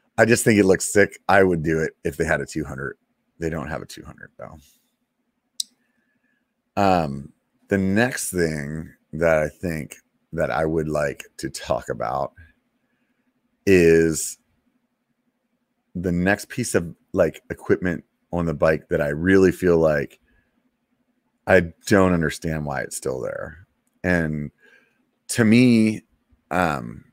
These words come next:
that is the derailleur, the rear derailleur. I really don't understand why we're still creating, like, I am surprised that we're still making bikes with the derailleur. I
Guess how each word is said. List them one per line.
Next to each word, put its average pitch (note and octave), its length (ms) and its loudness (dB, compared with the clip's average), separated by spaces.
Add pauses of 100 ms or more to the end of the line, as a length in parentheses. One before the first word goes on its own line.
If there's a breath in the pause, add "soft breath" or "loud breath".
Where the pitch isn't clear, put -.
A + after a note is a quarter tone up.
(800)
that A2 320 2
is A#2 460 8
the G2 160 6
derailleur, E2 600 2 (580)
the F2+ 120 0
rear G2 280 4
derailleur. F#2 500 6
I E2 220 0
really G2 420 4
don't F#2 200 0
understand E2 540 -4
why E2 280 2
we're D#2 160 -4
still D#2+ 320 0
creating, D2+ 640 -6
like, D#2+ 280 -2
I G#2+ 400 2
am F#2 220 -4
surprised - 960 -2 (800)
that F#2 120 4
we're F2+ 120 2
still G2+ 260 4
making F2+ 320 2
bikes D#2 260 0
with D2+ 120 -8
the D2+ 60 -8
derailleur. G1+ 520 -10 (1120)
I G#2 240 6